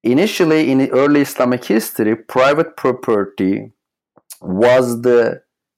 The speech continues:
key norm, but then it was replaced by state control over land.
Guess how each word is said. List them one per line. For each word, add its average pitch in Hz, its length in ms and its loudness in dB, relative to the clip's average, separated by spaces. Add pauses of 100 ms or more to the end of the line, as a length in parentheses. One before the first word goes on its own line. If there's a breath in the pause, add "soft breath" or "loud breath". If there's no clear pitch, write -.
(280)
key 139 280 2
norm, 127 560 2 (240)
but 113 320 -2
then 123 160 2
it 127 180 -4
was 113 220 0
replaced 139 520 -2
by 127 200 2
state 131 500 -2
control 120 500 -2
over 110 320 0
land. 107 540 0